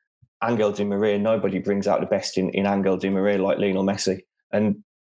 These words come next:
to be quite frank, nobody brings out the best in Lionel Messi quite like Angel Di Maria has. Um, in international football, certainly, whenever Argentina have reached a, a major final,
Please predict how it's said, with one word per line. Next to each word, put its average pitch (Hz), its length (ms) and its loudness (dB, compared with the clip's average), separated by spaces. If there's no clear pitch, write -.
to 98 80 -2
be 95 80 0
quite - 320 0
frank, 85 320 -2
nobody 113 360 0
brings 98 220 0
out - 140 2
the - 40 2
best - 280 -2
in 95 80 0
Lionel 95 240 0
Messi - 240 -2
quite 80 200 0
like 98 160 0
Angel 101 280 0
Di 101 80 2
Maria 95 440 -2
has. - 220 -2
Um, 98 460 0
in 107 180 0
international 101 540 0
football, 92 260 -2
certainly, 110 460 0
whenever 104 360 0
Argentina 95 440 0
have 82 100 -4
reached 113 260 0
a, 95 120 -2
a 98 80 0
major 90 320 0
final, 110 460 0